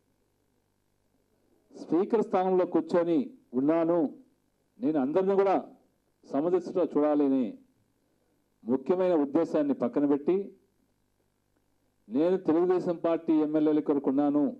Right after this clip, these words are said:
నేను తెలుగుదేశం పార్టీలో గెలిచాను కాబట్టి వాళ్ళ హక్కులు మాత్రమే కాపాడాలి" అన్న ఉద్దేశంతో సభను నడిపిస్తున్నారు. కానీ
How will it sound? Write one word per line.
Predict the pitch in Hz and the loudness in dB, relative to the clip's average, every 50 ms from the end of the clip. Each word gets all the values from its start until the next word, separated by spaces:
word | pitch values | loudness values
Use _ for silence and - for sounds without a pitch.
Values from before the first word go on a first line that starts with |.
| - - | -10 -4
నేను | 113 131 143 139 | -2 0 0 0
తెలుగుదేశం | 131 - 127 143 160 165 151 160 147 | 0 0 2 2 2 0 0 -4 -4
పార్టీలో | 139 147 143 139 139 143 135 | -2 -2 -2 0 0 -2 -2
గెలిచాను | 123 - 120 131 139 - 165 151 147 | 0 0 0 0 0 0 0 0 0
కాబట్టి | 139 139 131 139 135 135 143 139 117 95 - - - _ _ _ _ _ _ _ _ _ _ _ _ _ - | 0 2 2 0 0 0 0 0 0 -2 -6 -10 -18 _ _ _ _ _ _ _ _ _ _ _ _ _ -6
వాళ్ళ | 92 107 117 127 143 160 170 | -4 -2 0 0 0 2 0
హక్కులు | 170 156 160 156 - - 180 180 170 | 0 0 -2 -4 -2 -2 0 0 0
మాత్రమే | 160 160 156 160 156 156 151 | 0 -2 0 0 0 0 0
కాపాడాలి" | - - 139 135 127 147 143 139 139 135 135 139 135 107 - - - _ _ _ _ _ _ _ _ _ _ _ _ - | -2 -2 -4 -2 0 0 0 0 0 2 2 2 0 -2 -4 -12 -20 _ _ _ _ _ _ _ _ _ _ _ _ -8
అన్న | 120 139 147 | -4 -2 0
ఉద్దేశంతో | 135 131 127 160 156 - - 147 139 151 135 113 95 87 - - _ _ _ _ _ _ _ _ _ _ _ _ _ - - | 0 0 0 0 -2 0 -4 -4 -2 0 0 0 -2 -6 -10 -16 _ _ _ _ _ _ _ _ _ _ _ _ _ -10 -6
సభను | 123 120 131 160 156 143 | -2 0 0 0 0 -2
నడిపిస్తున్నారు. | 123 120 135 135 143 135 - 151 143 135 131 | -2 -2 0 0 -2 -2 0 0 0 0 2
కానీ | 131 135 135 139 156 170 180 202 | 0 0 0 -2 -4 -6 -8 -12